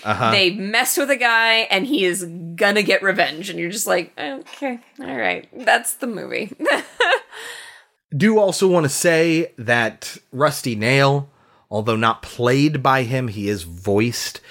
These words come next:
Speaker 1: by Ted Levine, who is Buffalo Bill from Silence of the Lambs.
Speaker 2: When you know
Speaker 1: It's pretty
Speaker 2: it's him.
Speaker 1: obvious, yeah.
Speaker 2: Yeah,
Speaker 1: <laughs>
Speaker 2: very obvious.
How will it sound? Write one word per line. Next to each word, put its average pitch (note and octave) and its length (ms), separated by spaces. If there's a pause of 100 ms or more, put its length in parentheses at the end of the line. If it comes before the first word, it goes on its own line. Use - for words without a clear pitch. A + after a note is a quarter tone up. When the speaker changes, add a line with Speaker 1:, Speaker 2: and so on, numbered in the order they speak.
(160)
Speaker 1:
by F#2+ 140
Ted F#2 300
Levine, G2 580 (720)
who F#2 480
is F2+ 600 (340)
Buffalo F#2+ 360
Bill A2 400
from G#2 240
Silence F#2+ 320
of G2 60
the F2+ 60
Lambs. A#2+ 640
Speaker 2:
When A3+ 160
you A#3 120
know A3+ 180
Speaker 1:
It's G3 60
pretty E3 180
Speaker 2:
it's G#2+ 80
him. F#2 60
Speaker 1:
obvious, F2 440
yeah. A#2 760
Speaker 2:
Yeah, G3 80
Speaker 1:
<laughs> G3 60
Speaker 2:
very F3+ 260
obvious. - 680